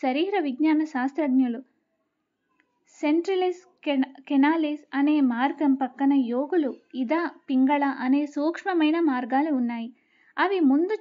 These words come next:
చెప్పిన రెండు ప్రధానమైన నాడులు ఇవే. పాలలాగా ఎంతో తెల్లగా ఉండి సెంట్రలిస్ కెనాలిస్ ట్యూబ్ ద్వారా ఉచ్ఛ్వాస నిశ్వాసల్ని చేయండి.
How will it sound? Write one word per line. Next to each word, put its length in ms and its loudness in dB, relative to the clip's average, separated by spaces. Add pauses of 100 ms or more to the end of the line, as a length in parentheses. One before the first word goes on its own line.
చెప్పిన 380 0 (100)
రెండు 260 2
ప్రధానమైన 760 -2
నాడులు 400 -2
ఇవే. 300 -6 (540)
పాలలాగా 580 -2
ఎంతో 480 -2
తెల్లగా 340 0
ఉండి 340 -4
సెంట్రలిస్ 600 -2 (360)
కెనాలిస్ 600 -2 (120)
ట్యూబ్ 220 -8
ద్వారా 480 -6
ఉచ్ఛ్వాస 540 -8
నిశ్వాసల్ని 680 -2 (120)
చేయండి. 440 -8